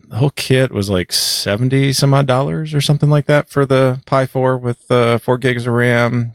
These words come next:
case, fan, heat sinks, um, S D card. I think it comes with a thirty-two gig S D card or something like that in the kit. It's one of the, uh, the, the starter kits or whatever. So, uh, yeah, ordered on,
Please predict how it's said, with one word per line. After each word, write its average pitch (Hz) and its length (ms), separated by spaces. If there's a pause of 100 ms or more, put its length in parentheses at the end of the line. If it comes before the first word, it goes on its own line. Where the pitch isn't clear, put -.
case, 120 460
fan, 113 800
heat 120 240
sinks, - 580 (500)
um, 87 1080 (720)
S 101 140
D 107 180
card. 98 320
I - 40
think 98 100
it - 40
comes 82 120
with 80 100
a 78 60
thirty-two 82 380
gig 78 180
S 80 160
D 78 160
card 76 280
or 80 40
something - 200
like 80 100
that 82 140
in 62 40
the 73 80
kit. - 280 (160)
It's - 220
one 92 140
of 78 80
the, 80 280
uh, 73 200 (760)
the, 80 220
the 80 140
starter 76 360
kits - 320
or 80 100
whatever. 76 520
So, 80 420
uh, 80 180 (420)
yeah, 151 160 (500)
ordered 107 300
on, 104 240